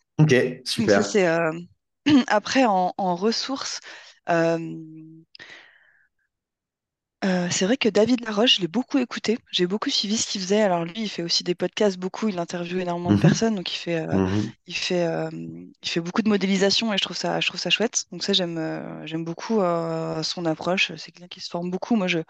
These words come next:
Speaker 2: voilà, je suis respectueuse de son parcours. Et, euh, après, il a, il a une, une, une façon de faire, euh, qui, euh, qui, euh, enfin voilà, que, que je trouve quand même, faut, faut la saluer.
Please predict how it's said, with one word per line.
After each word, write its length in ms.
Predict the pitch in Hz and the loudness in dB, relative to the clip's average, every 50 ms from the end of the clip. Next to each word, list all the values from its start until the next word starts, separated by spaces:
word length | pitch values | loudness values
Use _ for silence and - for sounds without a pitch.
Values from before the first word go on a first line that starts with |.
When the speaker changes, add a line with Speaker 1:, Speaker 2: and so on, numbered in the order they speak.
| - - - - - _ | -12 -18 -18 -18 -12 _
Speaker 2:
voilà, 160 | - 160 151 151 | -2 0 0 2
je 60 | 151 | 2
suis 100 | - 165 | 2 2
respectueuse 460 | 165 185 - - 196 - - 214 196 | 0 0 -2 -2 -4 -2 0 0 0
de 60 | 196 | 0
son 160 | 185 - 180 | 0 -2 -4
parcours. 420 | 175 - 170 - - - 247 - - - - - - - _ _ _ - | -6 -8 -8 -8 -6 -6 -6 -6 -6 -14 -18 -20 -20 -20 _ _ _ -2
Et, 180 | 180 170 160 | 0 0 2
euh, 320 | 156 151 151 147 147 147 151 156 151 151 151 - _ - - - - | 2 0 0 0 -2 -4 -4 -6 -10 -12 -14 -16 _ -20 -20 -14 -10
après, 220 | - 175 - 208 202 | -8 -2 2 2 4
il 80 | 185 | 4
a, 60 | 170 165 | 4 2
il 120 | 180 180 | 2 0
a 60 | 175 170 | 0 -2
une, 140 | 170 165 | -2 -2
une, 240 | 165 - - 175 175 - | -6 -8 -8 -10 -12 -12
une 220 | - 180 180 170 | -14 -16 -16 -12
façon 320 | - - 175 170 - - 196 | -6 -2 -2 -2 -2 -2 -4
de 60 | 185 | -4
faire, 340 | - - 226 226 233 226 208 196 | -2 0 2 2 2 2 2 2
euh, 140 | 180 175 | 0 0
qui, 520 | 180 - - - - 196 196 196 196 196 180 | -2 -4 -8 -12 -12 -10 -4 -2 0 2 2
euh, 200 | 170 170 170 175 - - - - - - - - _ _ - | 2 0 -2 -4 -6 -8 -14 -16 -18 -20 -20 -20 _ _ -8
qui, 360 | - - - 202 190 190 180 | -4 -4 -2 -2 0 0 0
euh, 640 | 170 170 170 170 165 165 165 165 165 170 170 165 165 170 165 _ _ _ _ _ _ _ _ _ _ _ _ _ _ _ _ _ _ _ _ _ _ _ _ _ _ _ _ _ _ _ _ _ _ _ _ _ _ _ _ _ | 2 2 0 0 -2 -4 -4 -6 -8 -10 -12 -14 -18 -20 -20 _ _ _ _ _ _ _ _ _ _ _ _ _ _ _ _ _ _ _ _ _ _ _ _ _ _ _ _ _ _ _ _ _ _ _ _ _ _ _ _ _
enfin 180 | - 185 180 | -4 -2 0
voilà, 220 | 180 175 156 147 143 | 2 2 2 0 0
que, 140 | - - - | -2 -8 -12
que 200 | - - 214 208 | -6 -2 -2 0
je 100 | - - | 0 0
trouve 260 | - - 254 240 226 | 0 2 2 2 2
quand 160 | - 226 220 | 0 0 2
même, 180 | 220 226 240 233 | 2 2 0 0
faut, 140 | - 214 | -2 -4
faut 160 | 202 - 220 202 | -6 -2 0 0
la 80 | 196 | 2
saluer. 280 | 196 208 175 156 160 | 2 0 -4 -4 -8